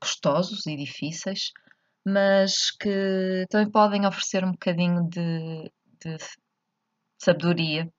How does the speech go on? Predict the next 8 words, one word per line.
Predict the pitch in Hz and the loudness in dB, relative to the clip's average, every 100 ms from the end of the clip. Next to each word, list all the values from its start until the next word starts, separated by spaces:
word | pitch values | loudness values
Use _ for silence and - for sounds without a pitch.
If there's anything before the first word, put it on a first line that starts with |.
| _ _ _ _ _ _ _ - | _ _ _ _ _ _ _ -4
eh, | 160 156 156 156 156 - _ _ _ _ _ _ _ - | -2 2 2 2 2 -2 _ _ _ _ _ _ _ -8
sobre | - 160 - | -2 -2 0
como | 175 170 170 | 2 4 4
lidar | 165 170 165 160 | 4 4 4 2
com, | 160 151 147 123 - _ | -8 -8 -8 -10 -12 _
com | - | -2
algumas | 156 156 156 156 - | -2 -2 -6 -6 -6
questões, | - - 165 151 - - | -6 -4 -4 -2 -4 -4